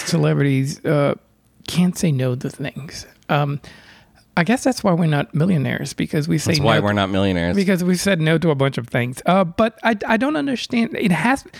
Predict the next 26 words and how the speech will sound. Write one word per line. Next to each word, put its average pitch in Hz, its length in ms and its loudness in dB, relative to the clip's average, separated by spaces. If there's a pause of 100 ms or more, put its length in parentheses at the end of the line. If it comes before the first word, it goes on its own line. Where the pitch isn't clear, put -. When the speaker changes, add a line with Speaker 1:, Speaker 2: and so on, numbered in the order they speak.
(100)
Speaker 1:
it 233 120 0
goes 330 220 2
back 226 200 -2
to 170 100 -2
attention 135 460 -6
seeking. - 420 -8
It 151 100 0
has 165 280 0
to 139 100 -2
be. - 300 -10
Speaker 2:
It's - 260 -4
a 82 240 -2
huge 104 300 0
Speaker 1:
It 196 100 4
Speaker 2:
part - 220 4
Speaker 1:
has - 40 0
Speaker 2:
of - 40 -2
Speaker 1:
to 107 80 0
Speaker 2:
it. 92 80 -4
Speaker 1:
be. 131 160 -2
It 147 80 -6
can't 240 260 0
be 170 100 -2
just 135 400 -6
money, 143 420 -4
because 180 460 -2